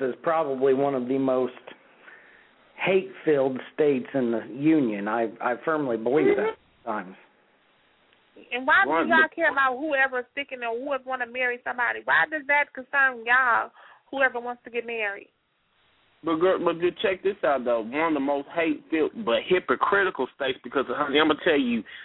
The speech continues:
Speaker 3: there are more closet case cocks.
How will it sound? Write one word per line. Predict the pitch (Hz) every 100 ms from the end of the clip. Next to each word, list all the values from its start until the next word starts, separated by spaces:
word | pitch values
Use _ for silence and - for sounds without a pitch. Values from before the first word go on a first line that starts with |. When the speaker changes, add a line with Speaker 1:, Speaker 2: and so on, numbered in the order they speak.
| - _
Speaker 3:
there | 104 147 143
are |
more | 123 123 135 147
closet | - 156 143 143 139
case | - 147 143 143 _ _ _ _ _ _ _ _ _ _ _ _ - - _ _ _ _ _ _ _ _ -
cocks. | 175 175 -